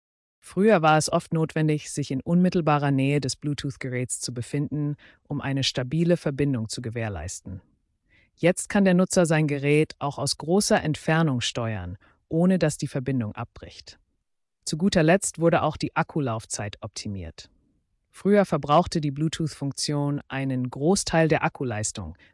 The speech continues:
was die Standby-Zeit des Geräts erheblich verkürzte. Dank der verbesserten Energieeffizienz des neuen Bluetooth-Menüs kann der Nutzer nun länger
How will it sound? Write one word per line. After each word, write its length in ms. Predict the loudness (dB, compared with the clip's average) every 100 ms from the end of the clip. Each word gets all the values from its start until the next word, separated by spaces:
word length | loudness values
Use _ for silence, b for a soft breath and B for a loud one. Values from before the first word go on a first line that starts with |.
| -10
was 160 | -10
die 120 | -6 -8
Standby-Zeit 840 | 0 2 4 2 -2 -2 -6 -6
des 140 | -10
Geräts 480 | -8 -6 -6 -6 -12 -12
erheblich 480 | -10 -10 -10 -14
verkürzte. 600 | -12 -12 -12 -12 -12 -16 -20 _ _ _ _ _ _ _ _ _ 0
Dank 180 | 0
der 120 | 2 0
verbesserten 640 | 2 4 4 4 2 0
Energieeffizienz 1120 | -2 -2 2 2 2 0 -4 -6 -4 -4 -4
des 180 | -6 -4
neuen 260 | -2 0 0
Bluetooth-Menüs 880 | -2 -2 -4 -4 -2 -2 -2 -4 -10 _
kann 160 | -4
der 100 | 0
Nutzer 340 | 0 0 2 0
nun 220 | 2 0
länger 440 | 0 2 4 2